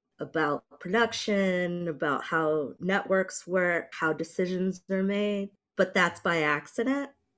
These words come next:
That's because I was in rooms where people didn't know I existed. Like, they knew I existed, like,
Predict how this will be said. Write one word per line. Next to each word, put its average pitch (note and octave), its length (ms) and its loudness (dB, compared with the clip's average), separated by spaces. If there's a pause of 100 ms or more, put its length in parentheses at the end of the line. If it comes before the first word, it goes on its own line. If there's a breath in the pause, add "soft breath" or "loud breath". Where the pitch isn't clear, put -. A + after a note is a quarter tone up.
(200)
That's F3+ 240 0
because F#3 360 0
I D#3 120 4
was D#3+ 160 2
in D#3 180 2
rooms D#3+ 340 0
where D3+ 160 0
people C#3+ 800 -4 (220)
didn't F#3+ 420 0
know G3 200 2
I G3 80 2
existed. A3+ 800 2 (120)
Like, G3 220 2
they G3 120 4
knew G#3 200 2
I G3+ 140 2
existed, F#3+ 800 -2
like, D#3+ 280 0